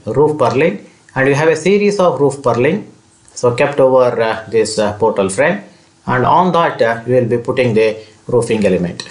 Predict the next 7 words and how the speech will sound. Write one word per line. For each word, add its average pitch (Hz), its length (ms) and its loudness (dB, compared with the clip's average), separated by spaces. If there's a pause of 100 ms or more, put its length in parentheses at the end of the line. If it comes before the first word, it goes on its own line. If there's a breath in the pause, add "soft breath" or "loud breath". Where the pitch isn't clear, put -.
So - 200 -4
maybe 113 360 0
a, 107 260 0 (360 loud breath)
uh, 98 560 -2
galvanized 113 600 0 (140)
iron 110 240 -2
sheet - 480 -4